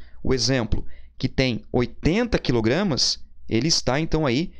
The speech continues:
em torno de doze quilos, seiscentos e trinta gramas acima do seu peso ideal.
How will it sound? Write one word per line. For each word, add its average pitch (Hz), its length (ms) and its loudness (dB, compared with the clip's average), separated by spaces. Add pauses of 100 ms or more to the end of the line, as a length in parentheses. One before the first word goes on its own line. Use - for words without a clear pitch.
em 208 140 0
torno 185 520 2
de 156 140 0
doze 160 600 2
quilos, 180 760 0
seiscentos 165 920 0
e 156 60 -2
trinta 160 520 0
gramas 139 540 2
acima 160 560 2
do 151 100 -2
seu 156 180 2
peso 131 400 2
ideal. 131 540 2